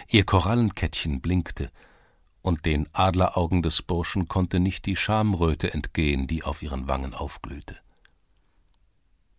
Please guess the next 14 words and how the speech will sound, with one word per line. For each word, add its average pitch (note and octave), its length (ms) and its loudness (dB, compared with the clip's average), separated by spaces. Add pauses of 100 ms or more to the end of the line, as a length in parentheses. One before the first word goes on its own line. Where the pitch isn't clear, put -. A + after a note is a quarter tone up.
(100)
"Du E3 120 -6
bist - 360 0
mir D2+ 100 -4
aber G2 160 -4
ein F2 160 -6
Ungeduldiger", D#2+ 920 -6 (300)
rief D#2 160 -2
sie - 140 -2
leise C#2+ 460 -2
aus. - 260 -4 (400)
"Schon D3+ 300 0
zürnst - 440 2
du A2 60 0
mir. D2 240 -6